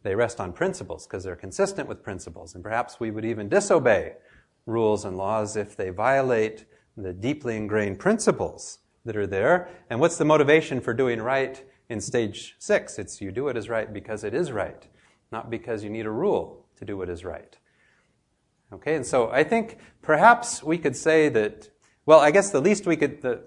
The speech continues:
the minimum point we could make is that perhaps God is meeting people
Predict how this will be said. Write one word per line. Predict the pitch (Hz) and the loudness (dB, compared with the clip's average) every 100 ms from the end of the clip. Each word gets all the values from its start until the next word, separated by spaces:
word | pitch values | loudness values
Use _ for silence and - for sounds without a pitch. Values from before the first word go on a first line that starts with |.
| _ - | _ -16
the | 127 110 104 - | -6 -6 -6 -4
minimum | 143 185 170 120 | 0 2 2 0
point | 147 117 | -2 -2
we | 113 | -8
could | 101 | -4
make | 147 156 123 | -2 -2 0
is | 107 110 110 - _ _ _ - | 0 0 -4 -12 _ _ _ -6
that | 104 101 98 - - _ _ _ _ _ | 0 2 0 -6 -20 _ _ _ _ _
perhaps | 113 131 143 | -2 -2 0
God | 147 135 117 | 2 4 4
is | 104 | 0
meeting | 135 156 143 | -2 -2 -2
people | 135 107 - 98 104 127 | -4 -4 -2 -4 -4 -8